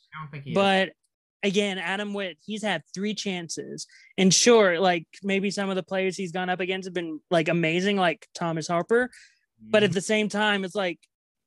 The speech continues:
Speaker 2: if you get three chances and you fail three times, like,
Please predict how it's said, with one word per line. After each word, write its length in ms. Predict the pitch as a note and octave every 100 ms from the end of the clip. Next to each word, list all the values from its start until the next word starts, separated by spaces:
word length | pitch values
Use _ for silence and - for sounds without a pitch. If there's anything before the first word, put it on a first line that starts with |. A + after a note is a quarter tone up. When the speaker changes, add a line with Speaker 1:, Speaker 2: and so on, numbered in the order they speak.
| _
Speaker 2:
if 60 |
you 80 | A#3
get 200 | A#3+ G#3
three 180 | - G#3
chances 520 | F3 G3+ G3 E3+ E3+
and 100 | D#3+
you 80 | F#3+
fail 380 | F3+ - F#3+ E3
three 280 | - F#3+ F#3
times, 840 | - F#3+ F#3 D3 D3 C#3+ D3+ - _ _ _ _
like, 420 | E3+ D#3 C#3+ -